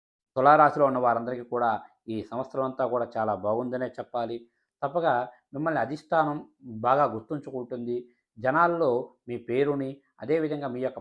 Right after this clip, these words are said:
పరపతిని చూసి తప్పక మీకు అధిష్టానం కూడా అంటే మీ యొక్క పార్టీలో సముచిత స్థానం కల్పించే అవకాశాలు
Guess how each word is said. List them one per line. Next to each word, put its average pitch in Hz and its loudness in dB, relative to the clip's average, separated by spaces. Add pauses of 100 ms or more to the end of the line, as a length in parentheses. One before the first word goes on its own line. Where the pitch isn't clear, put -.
పరపతిని 151 -6
చూసి 123 -8 (420)
తప్పక 170 -4 (100)
మీకు 139 -6 (280)
అధిష్టానం 147 -2 (100)
కూడా 123 0 (180)
అంటే 127 -6 (160)
మీ 123 -8
యొక్క - -10
పార్టీలో 135 -2 (480)
సముచిత 156 -6 (100)
స్థానం 135 0
కల్పించే - -6
అవకాశాలు 123 0